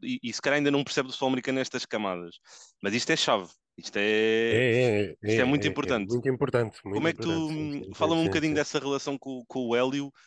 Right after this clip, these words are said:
Speaker 1: hum, e o Hélio já é alguém que eu por acaso já tinha pensado e um dia gostava de falar com ele, porque acho que também deve ter uma
Speaker 2: É, pá,
Speaker 1: história muito,
Speaker 2: traz, traz,
Speaker 1: muito
Speaker 2: traz.
Speaker 1: fixe.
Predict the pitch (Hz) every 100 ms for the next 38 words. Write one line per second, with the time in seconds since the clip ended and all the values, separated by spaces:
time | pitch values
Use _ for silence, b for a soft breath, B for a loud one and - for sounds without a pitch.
0 | b _ - 117 117 117 113 107 104 127
1 | 135 143 135 139 139 131 131 131 135 131
2 | 131 131 127 127 131 127 127 127 123 -
3 | 127 123 - 123 120 117 110 - 123 -
4 | - 120 123 120 - 120 120 104 101 117
5 | 101 92 - - _ 101 95 123 135 -
6 | 127 131 82 76